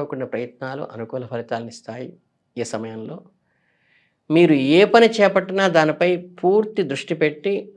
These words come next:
శ్రద్ధగా పనిచేయటం వల్ల విజయం సాధిస్తారు. ముఖ్యంగా విదేశాల్లో వ్యాపారాలు ప్రారంభించాలనుకునే వారికి ఈ వారం చాలా అనుకూలంగా ఉంటుంది. మీ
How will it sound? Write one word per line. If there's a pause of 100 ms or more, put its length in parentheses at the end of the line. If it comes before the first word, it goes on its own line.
శ్రద్ధగా (100)
పనిచేయటం
వల్ల
విజయం
సాధిస్తారు. (240)
ముఖ్యంగా (120)
విదేశాల్లో (1040)
వ్యాపారాలు (100)
ప్రారంభించాలనుకునే
వారికి (300)
ఈ
వారం (140)
చాలా (120)
అనుకూలంగా
ఉంటుంది. (1000)
మీ